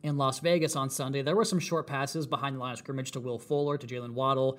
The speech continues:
some check down stuff to Myles Gaskin, and then even after Miami scored that field goal to get to within eight and getting the football back with roughly six minutes to play, the same thing. There were still some short passes. So it doesn't completely negate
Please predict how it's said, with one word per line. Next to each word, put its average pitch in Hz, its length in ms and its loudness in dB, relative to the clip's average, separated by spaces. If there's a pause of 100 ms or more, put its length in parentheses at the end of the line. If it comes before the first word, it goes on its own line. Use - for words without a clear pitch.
(140)
some 123 160 -10
check 156 260 -6
down 143 200 -2
stuff 139 280 -4
to 135 60 -8
Myles 117 300 -6
Gaskin, 151 500 0 (220)
and 143 100 -4
then 156 80 0
even 165 260 -2
after 190 300 0
Miami 143 340 -2
scored 135 440 -4
that 135 340 -4
field 220 320 4
goal 147 340 2 (140)
to - 80 -10
get 165 200 -4
to 139 80 -6
within 143 380 -2
eight 202 300 2 (240)
and 143 140 -2
getting 160 180 0
the 139 80 0
football 147 380 0
back 143 280 -2
with 143 160 -6
roughly 156 300 0
six 160 300 -4
minutes 147 240 -4
to 139 80 -8
play, 202 460 2 (180)
the 180 80 0
same 214 260 -2
thing. 202 240 -2
There 127 100 -4
were 147 80 -2
still 160 200 -2
some 156 140 -4
short 139 280 -4
passes. 165 420 -4
So 147 320 0 (240)
it 151 120 -2
doesn't 220 300 4
completely 190 580 0
negate 147 500 2